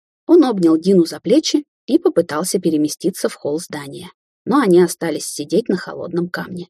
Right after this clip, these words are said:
«Рваные гизы», пробормотал Сапфир, пробуя снова и снова. «Кажется, я лишился силы.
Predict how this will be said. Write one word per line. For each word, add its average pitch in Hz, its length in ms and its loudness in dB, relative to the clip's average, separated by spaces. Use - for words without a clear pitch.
«Рваные 160 580 4
гизы», 165 380 -2
пробормотал 160 580 0
Сапфир, - 460 0
пробуя 185 360 2
снова 175 500 -2
и 175 80 -8
снова. - 420 -10
«Кажется, 247 420 -2
я 202 160 6
лишился 220 460 2
силы. 170 400 2